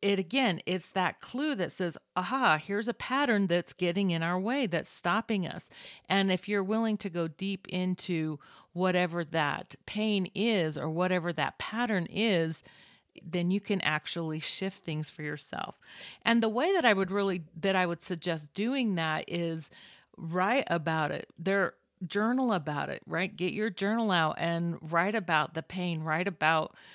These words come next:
the pattern that you're seeing, and ask yourself,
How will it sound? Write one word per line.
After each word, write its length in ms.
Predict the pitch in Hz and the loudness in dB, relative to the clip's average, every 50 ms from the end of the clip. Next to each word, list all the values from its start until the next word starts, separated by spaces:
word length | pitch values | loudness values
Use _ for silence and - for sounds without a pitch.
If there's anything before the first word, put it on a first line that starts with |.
| - - _ - 151 139 | -20 -20 _ -16 -12 -2
the 140 | - 175 165 | 0 0 0
pattern 480 | - - - 190 196 214 202 202 185 | 0 -2 0 2 4 4 4 4 2
that 140 | 175 165 - | 2 0 -2
you're 120 | - 160 160 | -4 -6 -6
seeing, 500 | - - - 175 165 160 151 151 151 151 | -6 -4 -4 -4 -4 -4 -6 -6 -8 -8
and 180 | 151 156 151 - - - - - - - - | -8 -8 -10 -14 -16 -20 -20 -20 -20 2 6
ask 340 | 160 185 226 247 - - - | 8 8 8 6 2 -2 -4
yourself, 420 | 185 165 - - 156 151 - - | -4 -2 0 0 -2 -2 -2 -8